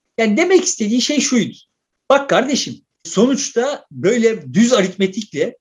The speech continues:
kusursuz gaz öyle bir şeydir yani. Kusursuz gazda sen düz aritmetikle işte basınçla hacmi çarparsın filan falan. Bu hep sabit çıkar. Dolayısıyla basınç a-, azaldığı zaman işte hacim artmıştır, hacim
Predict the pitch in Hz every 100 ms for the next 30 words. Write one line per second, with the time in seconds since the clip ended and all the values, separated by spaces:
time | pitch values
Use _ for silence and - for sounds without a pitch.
0 | _ - - 320 - 311 262 311 311 330
1 | 294 202 175 127 117 117 110 117 165 190
2 | - 214 175 139 135 277 - 240 233 339
3 | 320 254 - 175 - - 226 285 220 -
4 | 208 208 _ _ _ _ - 269 285 202
5 | - 202 262 269 - - 262 180 180 220
6 | 226 285 277 - 214 - 254 285 262 220
7 | 214 214 226 330 320 - 269 277 285 -
8 | - 190 262 285 285 - 262 294 294 277
9 | 262 208 226 190 - 220 262 254 240 233
10 | 233 226 226 220 _ _ _ _ - -
11 | 196 233 269 226 214 269 220 - 202 214